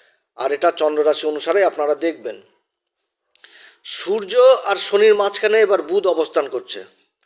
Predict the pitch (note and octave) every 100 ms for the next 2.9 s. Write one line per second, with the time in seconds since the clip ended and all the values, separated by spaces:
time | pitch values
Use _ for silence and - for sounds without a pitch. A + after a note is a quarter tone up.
0 | _ _ _ _ _ _ _ _ - C#3+
1 | G3 A3+ B3 A3 A#3 G3+ - - D#3+ G3
2 | A#3 A#3+ A#3+ B3+ A3+ G#3 D3+ -